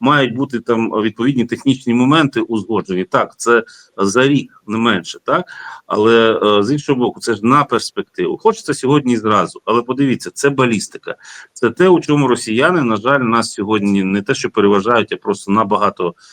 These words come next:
випереджають, бо в нас, е, тієї балістики на сьогодні, на жаль, е, ну, немає. Зараз, якщо буде тут уже наші «Фламінго», е, відповідно, то це вже зовсім інша мова.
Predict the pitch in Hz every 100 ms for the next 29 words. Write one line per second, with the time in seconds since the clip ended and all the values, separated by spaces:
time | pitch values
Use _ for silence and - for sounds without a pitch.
0 | _ 101 - 107 101 110 143 127 95 98
1 | 110 104 - 87 90 - 104 98 90 98
2 | 98 - 95 87 - 90 92 90 90 98
3 | 98 _ - _ - 92 110 131 107 123
4 | 139 104 101 110 107 95 - 98 101 95
5 | 90 - 92 92 98 92 87 92 92 90
6 | - 98 127 143 104 92 - - _ _
7 | 92 95 92 92 95 90 90 98 95 87
8 | 87 95 - 104 98 90 98 - 104 95
9 | - 92 95 87 85